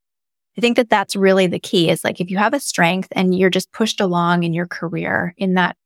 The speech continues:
area of strength and you're never given an, an opportunity to explore those places that you'd like to improve, that's, that's where the missed opportunity is. And so a good manager will help you stop and think about those things. Um,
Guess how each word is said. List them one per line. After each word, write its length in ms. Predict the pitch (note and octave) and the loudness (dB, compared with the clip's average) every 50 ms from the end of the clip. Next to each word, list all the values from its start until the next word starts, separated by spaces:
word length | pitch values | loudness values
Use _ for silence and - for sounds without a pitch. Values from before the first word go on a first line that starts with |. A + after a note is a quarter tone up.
| _ _ _ - | _ _ _ -2
area 380 | G3 E3 E3 F3+ F3+ F3+ - F3+ | 0 2 2 2 2 0 0 -2
of 100 | F3 - | -4 -4
strength 380 | - - E3+ F3 F#3 A3+ - - | -4 0 0 2 0 0 -2 0
and 160 | F#3+ F#3 F3+ | 0 0 0
you're 100 | F#3 F#3 | 2 2
never 280 | F3+ F#3+ G3 C4+ C#4 | 2 2 2 2 2
given 320 | A#3 - F#3 F#3 G#3 G3 F#3 | 2 2 0 0 2 2 0
an, 100 | E3+ D#3 _ _ _ _ - - | -2 -4 _ _ _ _ -6 0
an 100 | F3+ F3+ | 2 2
opportunity 720 | F3+ F3 - E3+ - - - F#3 F3+ F#3+ F#3 F3 E3+ E3 | 2 2 0 -2 -2 -2 0 0 2 2 2 0 0 -2
to 160 | - - F3 | -2 -4 -6
explore 520 | - - - - - - F3+ F3 F3 F3+ | -6 -6 -8 -10 -4 0 2 4 4 4
those 200 | E3+ F#3 F#3 - | 2 0 -2 -4
places 400 | - - G3 F#3 F3+ - F3+ F3+ | -4 -2 -2 -2 -2 -2 -4 -2
that 180 | - - - - | -4 -4 -4 -4
you'd 140 | F#3+ G3 G3+ | -4 -2 0
like 180 | F#3 F#3 - | 0 -2 -2
to 120 | - - G3+ | -4 -4 -2
improve, 520 | G3+ G3+ G#3+ - A3+ G#3+ A3 A#3 A#3+ - _ _ _ _ _ _ _ _ _ _ _ _ _ _ - | -2 -2 -2 0 4 4 6 4 4 2 _ _ _ _ _ _ _ _ _ _ _ _ _ _ -4
that's, 580 | F#3+ F3+ G3+ G#3+ - - - - - - - - _ _ _ _ _ - | 0 0 0 0 0 -4 -8 -8 -8 -8 -12 -14 _ _ _ _ _ 0
that's 260 | G#3+ A3 A3 - - | 0 0 0 0 2
where 120 | A#3 A3 | 4 4
the 80 | G#3+ F#3 | 4 4
missed 220 | F3 F3 F3 - | 2 2 0 -2
opportunity 640 | D#3+ D#3 - D3 E3 - - F3+ F3 F3 F3+ F#3+ G3 | -4 -4 -4 -6 -8 -6 -4 -4 -2 0 0 2 2
is. 340 | G#3+ A3+ B3 B3+ - - - _ _ _ _ _ _ _ _ _ _ _ _ _ - | 2 2 0 -2 -6 -10 -14 _ _ _ _ _ _ _ _ _ _ _ _ _ -2
And 140 | G3+ G3+ F#3+ | -2 0 2
so 160 | - F#3+ F#3+ | 2 2 2
a 60 | F#3+ | 2
good 220 | F3+ F#3 F#3+ G#3+ F#3+ | 2 2 2 4 4
manager 500 | F#3+ F3 E3+ E3+ F#3 F#3+ F#3 G3 G3 G3 | 2 2 2 0 0 0 2 2 2 2
will 120 | F3 E3+ | 2 0
help 300 | F3 - G3 F#3 F3+ - | 0 0 -2 -4 -4 -4
you 100 | G3+ G3+ | -6 -6
stop 360 | G#3+ - - F#3+ F3 F#3+ A3 - | -6 -4 -2 0 0 0 0 -2
and 220 | F3+ D#3+ D#3+ E3+ - _ _ _ - | -2 -2 -2 -2 -4 _ _ _ -6
think 160 | - F3 F3 G3 | -4 -2 -2 0
about 240 | - G3+ G#3 G#3+ | 0 -2 -2 0
those 220 | - A#3+ A#3 A3+ - | 0 0 0 0 0
things. 420 | - B3 B3 B3+ C4+ C#4 - - _ _ _ _ _ _ - - | 2 2 4 4 2 0 -2 -8 _ _ _ _ _ _ -4 -2
Um, 280 | F#3+ F#3 F3 F3+ F3+ | 0 0 0 0 -2